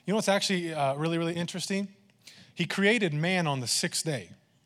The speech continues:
Guess which day was first for man to live out? A day of rest. The seventh day was his first day. <clears throat>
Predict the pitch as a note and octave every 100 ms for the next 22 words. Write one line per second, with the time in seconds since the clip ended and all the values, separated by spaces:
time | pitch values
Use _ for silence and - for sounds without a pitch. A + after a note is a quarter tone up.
0 | _ _ _ _ _ _ - - _ _
1 | _ _ - - - C#3 A3+ - B3 F#3
2 | C#3+ F3+ F3 C3+ - - G3 D3+ A2+ -
3 | - D3+ C3+ C3+ B2+ B2 A#2+ C3 G#2 -
4 | _ _ _ _ _ _ _ _ _ -
5 | A2+ A2+ G#2 F#2+ E2+ - - - _ _
6 | _ _ _ _ _ _ _ _ _ -
7 | F#3+ _ _ _ _ _ _ _ _ _
8 | _ _ - C#3 - G#3 A3+ D#3+ F#3 F3
9 | D3+ C3 C3+ - D#3 C#3 F3+ C#3 - -
10 | _ _ _ _ _ _ _ _ _ _
11 | _ _ _ _ _ _ _ _ _ _
12 | _ _ _ _ _ -